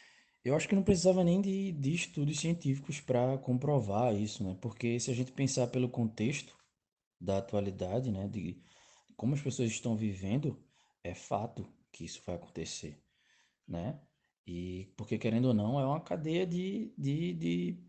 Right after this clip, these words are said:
de fatos, né? As coisas vão acontecendo, é, como um efeito dominó, né? As pessoas estão,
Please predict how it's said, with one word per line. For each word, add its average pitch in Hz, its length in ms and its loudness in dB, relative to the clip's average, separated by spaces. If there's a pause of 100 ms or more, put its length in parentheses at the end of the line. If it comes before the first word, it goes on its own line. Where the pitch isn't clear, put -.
(160)
de 123 300 -2
fatos, 110 640 -4
né? 92 140 -4
As 107 80 -4
coisas 113 220 -2
vão 127 140 2
acontecendo, 139 920 0 (640)
é, 90 600 -8 (800)
como 110 260 2
um 131 80 2
efeito 135 320 -2
dominó, 135 520 2 (420)
né? 104 280 -6 (720)
As - 80 -20
pessoas - 280 -12
estão, 101 420 -2